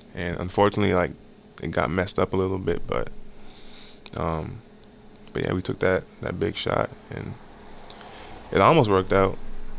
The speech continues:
It still will, it's just gonna take a lot more time now, but, you know, just things like that, you know, not, not worrying about, um,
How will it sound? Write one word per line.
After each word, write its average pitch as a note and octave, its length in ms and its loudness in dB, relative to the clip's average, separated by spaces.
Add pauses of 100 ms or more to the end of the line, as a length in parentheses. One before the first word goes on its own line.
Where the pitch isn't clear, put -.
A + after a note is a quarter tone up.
It - 80 -2
still C3 280 10
will, G2+ 240 12
it's E2+ 80 2
just F2 180 2
gonna F2+ 120 -2
take F#2 200 0
a F2+ 40 2
lot F2+ 140 0
more F2 140 -2
time F2+ 320 -2
now, F2+ 240 -6
but, F2 200 -4 (880)
you - 100 -4
know, F#2 200 2 (720)
just - 160 0
things D3 200 8
like F#2+ 180 6
that, G2 300 4 (480)
you G#2 100 -2
know, F#2 160 2
not, F#2+ 280 2 (380)
not - 140 2
worrying F2+ 260 4
about, F2+ 400 4 (140)
um, F2 400 -4